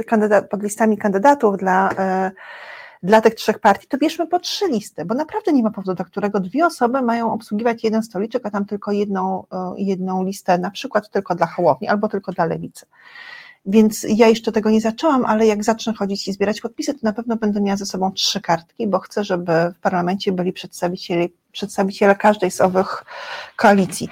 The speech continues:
Zacznie się coś, co, co ludzie nazywają dorosłą polityką, w przeciwieństwie do tej dziecinnej polityki, czyli nie raz my, a raz wy,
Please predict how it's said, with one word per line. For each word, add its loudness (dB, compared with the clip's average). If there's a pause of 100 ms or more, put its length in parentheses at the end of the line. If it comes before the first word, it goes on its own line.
(160)
Zacznie 6
się 4
coś, 6
co, 6
co 2
ludzie 2
nazywają 2
dorosłą 0
polityką, -2
w -16
przeciwieństwie -6
do 0
tej -8
dziecinnej -2
polityki, -6
czyli 0
nie 2
raz 2
my, 2
a -2
raz -4
wy, -2